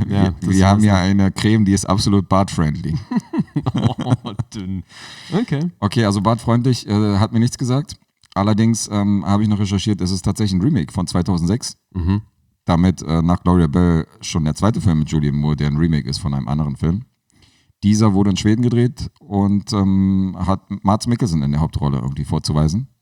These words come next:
Speaker 1: den ich ja auch sehr gerne sehe.
Speaker 2: Ich auch.
Speaker 1: Weiß nicht,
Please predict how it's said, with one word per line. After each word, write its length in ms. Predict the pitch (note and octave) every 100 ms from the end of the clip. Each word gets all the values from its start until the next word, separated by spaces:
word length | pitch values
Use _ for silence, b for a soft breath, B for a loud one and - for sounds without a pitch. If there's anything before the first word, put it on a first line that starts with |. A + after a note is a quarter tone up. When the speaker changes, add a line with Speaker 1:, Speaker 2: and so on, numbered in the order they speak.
| _ _ _ _
Speaker 1:
den 140 | E2+ D#2
ich 100 | D2+
ja 200 | C#2 - _ -
auch 140 | A#2
sehr 140 | A2+ C#2
gerne 200 | C2 B1
sehe. 320 | B1+ C2+ D3+ _ _ _ _ _ -
Speaker 2:
Ich 160 | F#2+
auch. 200 | A2 D#2+ B B B B B B B _ _ _ _
Speaker 1:
Weiß 220 | F2 F#2+
nicht, 260 | E2+ C#2 -